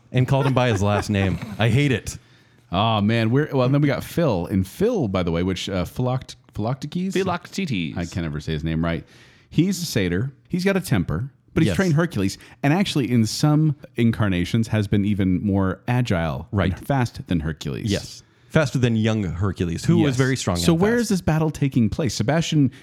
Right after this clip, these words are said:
Speaker 2: he could be on land or on sea.
Speaker 1: I think there needs to be, kinda like how we described, there needs to be a body of water present. Maybe
Speaker 2: Okay.
Speaker 1: even if it's a pond,
Speaker 3: Like
Speaker 1: for
Speaker 3: a lake
Speaker 1: example.
Speaker 3: or something.
Speaker 2: Okay.
Speaker 1: Yeah, pond or a lake. And once again, I know we talked about butter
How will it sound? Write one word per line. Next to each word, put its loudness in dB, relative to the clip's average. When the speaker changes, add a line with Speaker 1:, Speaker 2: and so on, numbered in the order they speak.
Speaker 2:
he -2
could 0
be 2
on 2
land 0
or 2
on 2
sea. 0
Speaker 1:
I 2
think 2
there 2
needs 2
to -2
be, 2
kinda -2
like -2
how 0
we 0
described, -4
there 0
needs -2
to -2
be 2
a 2
body 0
of -2
water 0
present. -2
Maybe 2
Speaker 2:
Okay. 2
Speaker 1:
even 0
if 0
it's -6
a -2
pond, -2
Speaker 3:
Like -12
Speaker 1:
for 0
Speaker 3:
a 0
lake 0
Speaker 1:
example. -4
Speaker 3:
or -10
something. -4
Speaker 2:
Okay. -2
Speaker 1:
Yeah, 2
pond 0
or 2
a 0
lake. 0
And 4
once 0
again, 0
I 2
know 2
we 2
talked -2
about 0
butter 0